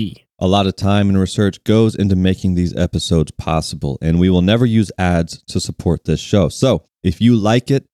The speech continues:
would like us to keep going, you, our listener, can support us by giving us a review,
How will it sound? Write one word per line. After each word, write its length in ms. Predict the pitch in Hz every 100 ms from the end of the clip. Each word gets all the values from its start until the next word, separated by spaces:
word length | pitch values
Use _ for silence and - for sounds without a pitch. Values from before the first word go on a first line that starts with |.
| _ -
would 100 | 87
like 260 | 95 101 -
us 240 | 107 117 -
to 100 | 107
keep 240 | 113 -
going, 380 | 107 113 120 -
you, 360 | 98 101 131 139
our 180 | - 117
listener, 580 | 110 139 - 95 76 -
can 140 | -
support 400 | 82 - - 87
us 140 | 85 82
by 160 | 78
giving 340 | 78 101 104 104
us 180 | 92 -
a 40 |
review, 560 | 82 69 82 113 113